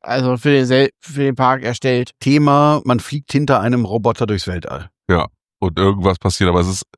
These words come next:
Speaker 2: Es gibt eine Mission. Wir haben eine Aufgabe zu erfüllen.
Speaker 1: Sie wird am Ende erfüllt, aber ich hab nichts verstanden.
Speaker 2: Wir sammeln Punkte.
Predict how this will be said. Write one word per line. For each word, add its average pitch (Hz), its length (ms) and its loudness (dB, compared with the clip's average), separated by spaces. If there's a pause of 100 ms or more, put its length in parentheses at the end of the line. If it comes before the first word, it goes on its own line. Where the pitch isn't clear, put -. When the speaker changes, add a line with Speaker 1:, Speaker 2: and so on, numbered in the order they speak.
(480)
Speaker 2:
Es 107 120 -20
gibt 131 160 -4
eine 131 140 4
Mission. 107 680 -2 (720)
Wir 101 100 0
haben 117 100 2
eine 107 220 2
Aufgabe 90 580 -2
zu - 140 -6
erfüllen. 82 300 -6
Speaker 1:
Sie 151 100 -2
wird 185 100 0
am 175 140 0
Ende 175 240 0
erfüllt, 214 460 2
aber 185 400 4
ich 156 120 0
hab 165 100 0
nichts 160 200 -6
verstanden. 110 460 -6
Speaker 2:
Wir 107 220 0
sammeln 117 340 2
Punkte. 92 480 -4